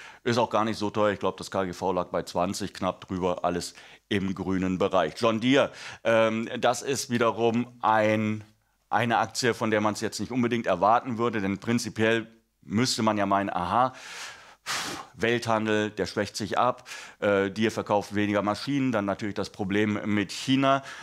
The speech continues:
Aber die Überlegung ist hier ganz einfach, dass die Subventionen für den amerikanischen Agrarsektor dazu führen werden, dass viele Landwirte ihre Maschinen letztendlich wieder aufrüsten und das, was, ähm, letztendlich an Wartungsleistung gemacht werden muss oder vorgenommen werden muss, dass das auch durchgeführt wird,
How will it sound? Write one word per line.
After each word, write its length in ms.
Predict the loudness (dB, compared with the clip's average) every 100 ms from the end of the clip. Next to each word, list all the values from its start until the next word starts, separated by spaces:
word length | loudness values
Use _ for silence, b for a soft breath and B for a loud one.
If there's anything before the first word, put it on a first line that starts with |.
| B
Aber 580 | -2 0 2 0 0 -10 -2
die 80 | 2
Überlegung 480 | 2 2 0 -4
ist 180 | -6 -6 -2
hier 140 | 0
ganz 200 | 0 0
einfach, 440 | -2 0 0 -2 -8 -12
dass 480 | 0 2 2 -2 -6
die 100 | -4
Subventionen 600 | -2 -2 -2 -2 -2 -2
für 100 | -2
den 140 | 0
amerikanischen 600 | 0 -2 -2 -4 -2 -2
Agrarsektor 760 | -2 0 0 0 -2 -4 -2 -2
dazu 240 | -2 -6
führen 360 | -2 0 0 2
werden, 340 | 2 0 -6 B B B
dass 380 | 0 2 0 -6
viele 680 | -4 -2 2 4 2 -2 -20 _ _ _ 0
Landwirte 600 | 0 0 0 -2 -2 -4
ihre 240 | -4 -2
Maschinen 480 | -4 -4 -2 0 0
letztendlich 500 | 0 -2 -4 -4 -4
wieder 220 | 0 2
aufrüsten 880 | 2 0 -2 -2 -2 -6 -6 -4 -4 B B
und 240 | -4 0 2
das, 320 | 2 0 -2
was, 300 | -2 -4 -12
ähm, 420 | -12 -12 -10 -6
letztendlich 580 | -4 -2 -2 -2 -4 -2
an 120 | 0
Wartungsleistung 680 | 0 0 -4 -2 -2 -4 -6
gemacht 320 | -4 -6 -2
werden 220 | -4 -2
muss 200 | -4 -4
oder 120 | -6
vorgenommen 460 | -2 -2 -2 -4 -2
werden 180 | -4 -4
muss, 140 | -4
dass 160 | -6 -6
das 160 | -4
auch 120 | -4 -2
durchgeführt 640 | -2 -2 -4 -4 -4 -2
wird, 140 | -4